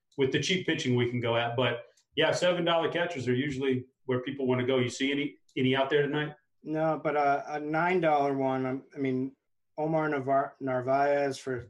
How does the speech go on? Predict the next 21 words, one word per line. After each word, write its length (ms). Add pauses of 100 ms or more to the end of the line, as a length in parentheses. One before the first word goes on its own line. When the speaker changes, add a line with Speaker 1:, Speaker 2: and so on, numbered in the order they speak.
(120)
Speaker 2:
the 300
Seattle 640 (540)
against 340
Bassett. 380
It 20
was 160
a 60
pretty 220
good 200
pitcher, 300
but 180
still, 460 (300)
it's 100
only 180
nine 260
bucks. 600
We'll 120
probably 280
get 160
a 60
good, 260